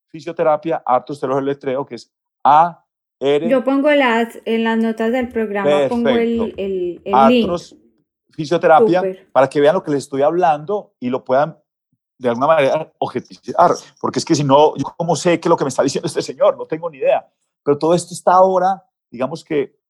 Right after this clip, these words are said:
Speaker 1: soportando, eh, evitar que la gente deje de hacer ejercicio. Ejercicio saludable, pero que si se lesiona siga haciendo deporte saludable para la recuperación. Pero vuelvo y les digo,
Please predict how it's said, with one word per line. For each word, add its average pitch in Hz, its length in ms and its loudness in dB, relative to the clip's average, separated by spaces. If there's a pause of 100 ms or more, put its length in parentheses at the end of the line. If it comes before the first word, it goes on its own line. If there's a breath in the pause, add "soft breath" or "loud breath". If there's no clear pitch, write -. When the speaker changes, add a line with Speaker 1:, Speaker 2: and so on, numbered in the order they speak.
Speaker 1:
soportando, 147 1040 -2 (340)
eh, 127 440 -4 (160)
evitar 147 680 2 (120)
que - 80 -6
la 127 80 -2
gente 131 360 -6
deje 170 200 2
de 175 60 4
hacer 147 220 2
ejercicio. 147 560 -10 (540)
Ejercicio 104 240 -10
saludable, 185 760 4 (280)
pero 107 140 -10
que 107 100 -16
si 107 80 -4
se 120 80 2
lesiona 127 340 -4
siga 147 220 -2
haciendo 165 420 -4 (140)
deporte 120 520 0
saludable 170 680 2 (340)
para 117 160 -2
la 120 60 0
recuperación. 107 800 -12 (560)
Pero 101 220 -4 (180)
vuelvo 120 300 -2
y 147 60 0
les 123 120 -8
digo, 131 360 -4